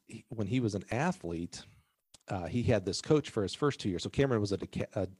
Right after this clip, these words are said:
a decathlete, a multi combined events. And in the first two years, he had this throws coach that he said, he, he didn't mention the, the coach by name at first and was just like, you know, "We just butted heads, didn't really,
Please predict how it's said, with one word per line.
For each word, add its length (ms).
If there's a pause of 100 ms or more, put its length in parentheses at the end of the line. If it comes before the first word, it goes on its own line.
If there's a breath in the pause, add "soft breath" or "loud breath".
a 120
decathlete, 560
a 40
multi 500
combined 340
events. 320 (400 loud breath)
And 120
in 80
the 60
first 300
two 160
years, 360
he 120
had 220
this 160
throws 320
coach 300
that 120
he 200
said, 400 (280 loud breath)
he, 120
he 120
didn't 200
mention 340
the, 260
the 80
coach 260
by 140
name 240
at 80
first 320
and 80
was 100
just 160
like, 160
you 60
know, 100
"We 140
just 180
butted 240
heads, 540
didn't 240
really, 460